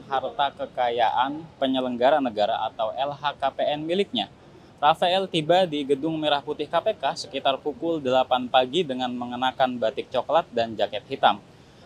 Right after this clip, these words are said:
Rafael menjalani pemeriksaan selama delapan jam sejak pukul sembilan pagi hingga sore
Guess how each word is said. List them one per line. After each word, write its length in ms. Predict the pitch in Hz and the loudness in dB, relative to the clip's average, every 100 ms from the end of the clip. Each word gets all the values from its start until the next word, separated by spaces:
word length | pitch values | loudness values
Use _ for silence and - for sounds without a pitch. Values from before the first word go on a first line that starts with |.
| - | 2
Rafael 400 | 110 110 123 147 | 2 6 6 6
menjalani 560 | 156 151 151 156 165 170 | 4 4 6 6 4 2
pemeriksaan 640 | 165 165 165 180 170 185 | 0 0 2 2 2 2
selama 320 | 180 170 165 | 0 2 2
delapan 480 | 135 135 143 143 135 | 4 4 4 0 2
jam 320 | 151 180 147 | 6 8 6
sejak 320 | 117 117 117 - | -2 2 2 2
pukul 400 | 139 131 151 147 | -6 -2 0 0
sembilan 560 | - 139 127 123 123 127 | -2 -2 2 2 2 4
pagi 400 | 185 147 143 165 | 4 4 -2 0
hingga 240 | 127 123 | 2 2
sore 400 | 120 160 151 143 | 2 2 2 0